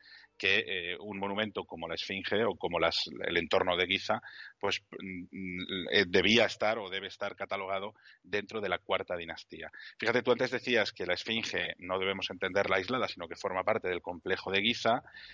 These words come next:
eh, y yo diría más, mm, Giza en sí mismo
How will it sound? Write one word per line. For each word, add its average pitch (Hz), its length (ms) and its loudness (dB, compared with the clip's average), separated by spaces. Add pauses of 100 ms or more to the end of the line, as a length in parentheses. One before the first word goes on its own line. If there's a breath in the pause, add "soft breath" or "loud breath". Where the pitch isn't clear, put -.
(140 loud breath)
eh, 95 480 2
y 101 180 -2
yo 101 100 4
diría 107 260 4
más, 110 300 4 (160)
mm, 90 260 -14 (260)
Giza 101 480 2 (140)
en 92 140 -12
sí 110 180 -4
mismo 113 440 -4